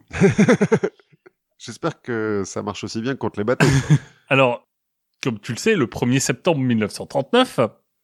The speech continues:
Speaker 2: après moult provocations de leurs, euh, belliqueux ennemis, les Allemands se voient forcés d'envahir la Pologne.
Speaker 1: Bien sûr,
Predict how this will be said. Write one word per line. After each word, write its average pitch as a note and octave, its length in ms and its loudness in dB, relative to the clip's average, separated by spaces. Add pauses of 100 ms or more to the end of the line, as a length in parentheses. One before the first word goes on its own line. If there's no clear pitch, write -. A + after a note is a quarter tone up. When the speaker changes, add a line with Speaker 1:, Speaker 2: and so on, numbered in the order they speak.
Speaker 2:
après A#2 300 0
moult F#3+ 360 4
provocations B2 880 -2 (280)
de G2+ 920 -4
leurs, G2+ 440 -6
euh, G2 200 -6 (100)
belliqueux A#2+ 560 -2
ennemis, F#3 320 0 (540)
les F3+ 240 2
Allemands D3+ 260 0
se - 120 0
voient C3+ 240 2
forcés - 420 -2
d'envahir C3 500 0
la B2+ 100 2
Pologne. G2 440 -2 (120)
Speaker 1:
Bien G2+ 100 -2
sûr, C#3 180 0